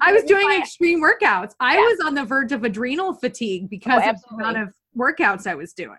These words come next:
Speaker 2: Yeah. Oh my God. They, yeah, it's, it's so bad for your body. It's so damaging in so many different ways, not just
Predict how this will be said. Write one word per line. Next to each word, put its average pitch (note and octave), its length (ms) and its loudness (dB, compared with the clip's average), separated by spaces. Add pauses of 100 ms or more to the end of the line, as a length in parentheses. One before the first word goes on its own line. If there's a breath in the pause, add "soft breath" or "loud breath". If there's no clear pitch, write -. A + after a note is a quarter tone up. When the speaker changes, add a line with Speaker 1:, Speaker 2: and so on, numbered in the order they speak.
Speaker 2:
Yeah. F3 200 -8 (320)
Oh G#3+ 80 -6
my G#3 120 -4
God. F#3 220 0
They, F#3 260 -8
yeah, F#3 280 -2
it's, - 460 -10
it's - 360 -16
so G3 160 -4
bad D3 300 -6
for D3 80 -12
your C#3+ 100 -10
body. C3+ 480 -8
It's - 540 -20
so G3 200 -4
damaging E3+ 640 -6
in E3+ 120 -10
so - 580 -6
many F3+ 280 -8
different E3 320 -10
ways, E3 280 -8
not G#3 220 -4
just A#3 340 -10